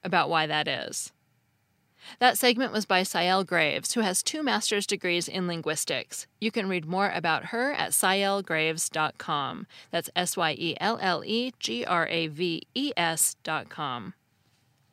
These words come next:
Thank you this week to the people who told me where they listen. Mimi listens by a lovely pond or lake at the Marin Center, which was designed by Frank Lloyd Wright.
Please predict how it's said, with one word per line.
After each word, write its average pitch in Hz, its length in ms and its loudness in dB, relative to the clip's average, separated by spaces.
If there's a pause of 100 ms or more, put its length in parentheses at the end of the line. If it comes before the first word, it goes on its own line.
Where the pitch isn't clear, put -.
(220)
Thank 277 260 4
you 254 140 0
this 208 220 2
week 240 240 0
to 240 100 0
the 196 100 0
people 196 320 -2
who 196 120 0
told 175 280 2
me 175 200 0
where 165 260 2
they 160 160 0
listen. 175 540 -4 (440)
Mimi 247 520 2
listens 226 420 4
by 190 160 4
a 165 160 2
lovely 208 540 2
pond 185 500 -2
or 180 160 0
lake 165 320 0
at 165 100 -4
the 175 60 -2
Marin 175 400 0
Center, 160 580 -2
which 165 220 -6
was 196 140 -2
designed 175 500 0
by 165 160 2
Frank 160 380 -2
Lloyd 160 340 2
Wright. 151 400 -2